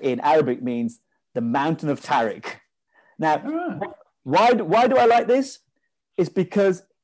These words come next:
Speaker 1: he never, he never lost a battle.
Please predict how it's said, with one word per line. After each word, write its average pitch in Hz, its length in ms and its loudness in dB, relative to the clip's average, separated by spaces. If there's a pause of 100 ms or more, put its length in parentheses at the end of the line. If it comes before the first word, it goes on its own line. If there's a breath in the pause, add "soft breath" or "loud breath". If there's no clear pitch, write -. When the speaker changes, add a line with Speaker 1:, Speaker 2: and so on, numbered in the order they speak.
Speaker 1:
he 175 180 0
never, 208 800 0 (360)
he 151 80 -4
never 180 460 0
lost 143 440 0
a 135 80 -2
battle. 117 500 -4